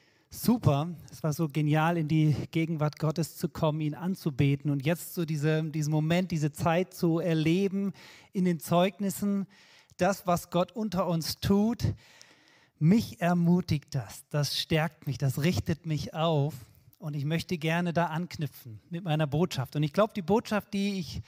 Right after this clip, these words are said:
heute mit euch teilen darf, ähm, passt in diese Linie hinein. Silvester ist der Moment,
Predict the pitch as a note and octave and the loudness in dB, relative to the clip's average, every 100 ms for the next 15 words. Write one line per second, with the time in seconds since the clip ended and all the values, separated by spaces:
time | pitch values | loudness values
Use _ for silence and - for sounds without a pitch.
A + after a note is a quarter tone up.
0 | - - - - F#3+ F#3 F#3+ F3+ - - | -16 -20 -8 0 0 0 0 0 2 2
1 | G3 F#3 G3+ F#3+ F3 F3 E3 - - - | 2 0 0 2 2 2 -2 -10 -20 -20
2 | - _ F3 D#3 D#3 D#3+ - F3+ G#3+ - | -20 _ 2 2 2 0 0 0 0 -4
3 | F#3+ E3+ D#3 E3 F#3 G#3+ F3+ C#3+ A#2+ G#2+ | -4 -2 0 0 0 0 0 0 -2 -8
4 | G#2+ - - - _ _ _ _ _ _ | -14 -20 -20 -20 _ _ _ _ _ _
5 | _ _ - G3+ B3+ C#4+ C4 A3+ B3 A3+ | _ _ -2 2 2 2 0 0 0 0
6 | A3 G3+ A3 G3+ G3+ | 2 2 2 0 -4